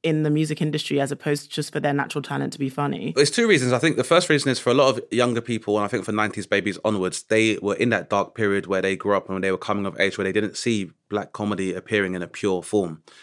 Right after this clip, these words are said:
Speaker 2: And so, whereas music appeared to kind of be flourishing, I guess, because it was so absent, music was the only other form of expression they had.
Speaker 1: Yeah.
Speaker 2: So you would have had these black comedians that wanted to do comedy,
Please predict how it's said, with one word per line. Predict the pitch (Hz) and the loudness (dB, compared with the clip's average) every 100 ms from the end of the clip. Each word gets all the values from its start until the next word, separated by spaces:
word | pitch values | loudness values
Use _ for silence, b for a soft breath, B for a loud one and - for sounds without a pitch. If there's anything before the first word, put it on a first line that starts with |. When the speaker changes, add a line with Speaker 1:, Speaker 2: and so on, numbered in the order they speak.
| B | B
Speaker 2:
And | 101 98 | -4 -2
so, | 90 110 101 92 90 - _ _ _ | -2 0 0 0 -4 -10 _ _ _
whereas | 101 101 98 87 | 0 0 0 -4
music | 90 113 101 - | -6 -4 -4 -6
appeared | 95 - 107 | -10 -2 -2
to | - | -2
kind | - 127 | -4 -2
of | |
be | 117 | -2
flourishing, | - 131 135 147 165 165 b b | 0 2 4 2 0 -2 b b
I | 113 | 0
guess, | 131 156 - _ _ _ - | 2 0 -6 _ _ _ -8
because | 110 170 | 0 4
it | |
was | 127 | 4
so | - 147 | 4 2
absent, | - - 110 139 _ _ _ _ _ | 2 2 0 -2 _ _ _ _ _
music | 139 180 147 | -2 0 0
was | |
the | 123 | 4
only | 135 135 | 4 6
other | 135 131 - | 6 4 0
form | - 143 | 0 0
of | |
expression | 120 - 156 147 | 2 0 2 2
they | |
had. | 139 175 - - _ | 4 4 0 -8 _
Speaker 1:
Yeah. | 156 151 | -4 0
Speaker 2:
So | 147 | 4
you | 147 | 6
would | 196 | 6
have | |
had | 170 156 | 4 2
these | 135 | 0
black | 147 127 | 0 0
comedians | 123 151 110 107 | 2 2 2 0
that | 107 101 | -2 2
wanted | 143 147 | 2 2
to | 104 | -2
do | |
comedy, | 98 143 104 92 | 0 0 0 -2